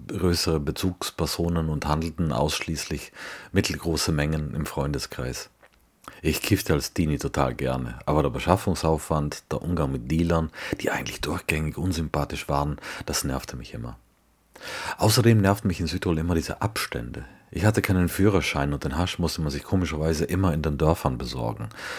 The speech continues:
weil die Kleindealer in den Kneipen meist doch nicht so leicht zu finden waren oder nur gestrecktes Paraffino hatten, der nicht richtig stonte.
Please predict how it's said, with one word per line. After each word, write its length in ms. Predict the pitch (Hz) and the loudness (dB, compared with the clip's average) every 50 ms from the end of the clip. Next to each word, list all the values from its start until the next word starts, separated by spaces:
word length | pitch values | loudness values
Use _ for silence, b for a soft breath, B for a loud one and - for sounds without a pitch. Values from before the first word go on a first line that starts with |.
| B B B | B B B
weil 100 | 85 87 | 6 6
die 60 | 92 | 6
Kleindealer 560 | - - - 82 85 90 90 87 90 80 85 | 6 4 4 4 4 4 4 4 4 4 2
in 80 | 80 76 | 2 0
den 160 | 71 76 76 | -2 -4 -4
Kneipen 400 | - - 80 78 80 76 - 80 | -2 0 2 2 2 2 2 2
meist 240 | 76 71 - - - | 0 0 2 2 2
doch 160 | 82 - - | 0 2 0
nicht 100 | 80 71 | -4 -4
so 100 | - - | -2 -2
leicht 300 | 69 67 69 69 67 - | -2 -2 -2 -2 -4 -6
zu 80 | - 65 | -8 -6
finden 400 | - - 67 67 - - 73 65 | -4 -4 -4 -4 -4 -6 -4 -2
waren 280 | 69 67 67 69 67 B B B B B B - | 0 0 0 -2 -4 B B B B B B 0
oder 180 | 82 85 87 | 2 4 6
nur 180 | 87 90 90 85 | 6 6 6 4
gestrecktes 540 | 85 82 - - - 85 - - - - - | 4 0 0 2 2 2 2 0 -2 -4 0
Paraffino 720 | - - 82 78 76 73 - - 78 73 73 71 64 62 | 2 2 4 4 2 0 0 0 0 0 2 0 0 0
hatten, 360 | 69 69 - - 73 73 71 B B B B B B B B - | -2 -4 -4 -4 -4 -4 -4 B B B B B B B B 2
der 100 | 76 73 | 2 2
nicht 180 | 71 69 - | 2 2 0
richtig 320 | - 71 69 - 76 - - | -2 -2 -2 -4 -4 -4 -4
stonte. 500 | - - 80 71 71 73 69 71 67 | -4 -2 0 0 0 0 -2 -4 -6